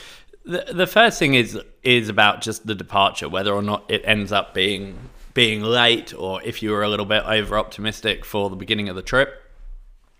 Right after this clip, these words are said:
Uh, there's a couple of ideas to try and help keep the timing a bit more accurate, but also to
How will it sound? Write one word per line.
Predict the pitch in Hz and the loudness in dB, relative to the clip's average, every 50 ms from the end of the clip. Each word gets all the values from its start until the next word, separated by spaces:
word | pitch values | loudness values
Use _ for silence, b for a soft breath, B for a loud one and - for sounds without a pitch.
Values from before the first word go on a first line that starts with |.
| - - - - - - - - - - | -20 -20 -18 -18 -18 -18 -20 -20 -10 -4
Uh, | 131 131 123 123 | -2 -2 -2 0
there's | 120 147 143 139 117 123 | 4 6 6 6 4 2
a | - | 0
couple | - 160 156 - 156 | 2 2 2 2 4
of | 127 127 | 6 8
ideas | 127 127 127 123 113 - - | 8 8 8 6 4 4 0
to | - | -6
try | - 127 120 117 | 0 2 4 4
and | 110 | 4
help | 107 113 110 113 - - - B B B B B B B B B B B | 4 4 2 2 0 -6 -20 B B B B B B B B B B B
keep | - 147 123 | 0 0 0
the | - 101 | 0 -2
timing | - - 120 117 117 113 110 | -2 2 2 2 2 2 0
a | 110 | 0
bit | 117 110 - | 0 -2 0
more | 104 101 104 123 | 2 4 6 6
accurate, | 135 117 - - 143 139 139 139 - - | 6 4 2 0 4 4 4 4 4 2
but | 135 87 | -2 2
also | 123 135 127 - - 117 107 104 | 2 2 2 4 4 2 2 2
to | - - 110 107 107 110 101 | 2 2 2 2 2 0 -2